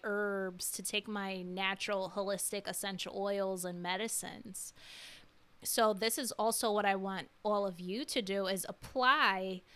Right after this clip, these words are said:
the knowledge that you're learning. And if it's something that you're not ready for, this is your journey. I'm not gonna beat you over the fucking head and say,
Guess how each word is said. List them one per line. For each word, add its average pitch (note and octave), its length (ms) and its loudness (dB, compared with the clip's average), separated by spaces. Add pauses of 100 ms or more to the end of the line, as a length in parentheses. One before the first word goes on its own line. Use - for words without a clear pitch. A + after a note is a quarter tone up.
(140)
the G#3+ 200 4
knowledge G#3 600 6
that F#3 200 2
you're F#3+ 160 -2
learning. F#3+ 760 -4 (1000)
And A3+ 260 4
if A3+ 160 2
it's C4+ 140 0
something C#4 520 2
that B3 200 2
you're A#3+ 160 4
not G#3+ 300 6
ready G3 280 4
for, B3+ 560 0
this B3 240 2
is A3+ 180 0
your G#3 240 4
journey. F3+ 680 -2 (580)
I'm B3+ 100 2
not D4 140 0
gonna C#4 160 0
beat A3+ 340 -2
you A#3+ 80 2
over A3 180 2
the G3 80 0
fucking F#3 360 -4
head F#3 480 2
and F3+ 180 -4
say, F3+ 540 0